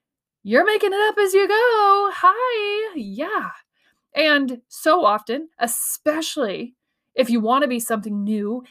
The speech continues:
and different, and you want to take a different road, and you want to create something that has not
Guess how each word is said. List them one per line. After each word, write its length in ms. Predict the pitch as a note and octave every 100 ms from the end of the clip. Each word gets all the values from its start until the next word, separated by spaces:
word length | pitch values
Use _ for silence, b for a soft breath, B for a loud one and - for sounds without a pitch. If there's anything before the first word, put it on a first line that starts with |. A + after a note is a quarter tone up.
| B
and 240 | G#3+ G3+ -
different, 580 | C4 A#3+ A3+ G#3 C4 - B
and 160 | B3 A#3
you 220 | A3 G3 _ -
want 440 | G#3 C4+ D4+ -
to 160 | - A#3
take 280 | - A#3 A3+
a 140 | F#3+ - _ _
different 500 | G3 C#4+ - A#3+ G#3+ -
road, 600 | G#3+ A#3+ B3 A3 C4+ C#4 -
and 120 | A#3
you 100 | A#3
want 480 | F#3+ B3 D4+ D4+ -
to 140 | -
create 520 | A#3 - A3+ B3+ C#4 -
something 420 | B3+ A#3+ C#4 C#4
that 140 | G#3
has 160 | G3 F#3+
not 380 | A3 B3+ A#3